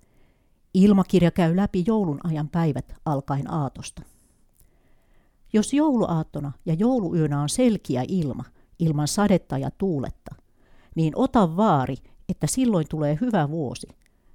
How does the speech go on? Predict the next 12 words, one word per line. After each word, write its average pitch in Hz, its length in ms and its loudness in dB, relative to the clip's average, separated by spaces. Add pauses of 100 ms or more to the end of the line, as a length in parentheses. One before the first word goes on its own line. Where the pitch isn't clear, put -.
(100)
ja 151 80 2
joka 233 380 2
mies 202 440 0
saapi 135 320 -2
kyllä 147 280 -4
elätyksensä. - 840 -4 (1080)
Mutta 170 200 2
jos 175 220 4
silloin 202 340 2
tuulee 214 440 2
ja 139 100 0
sataa, - 520 -6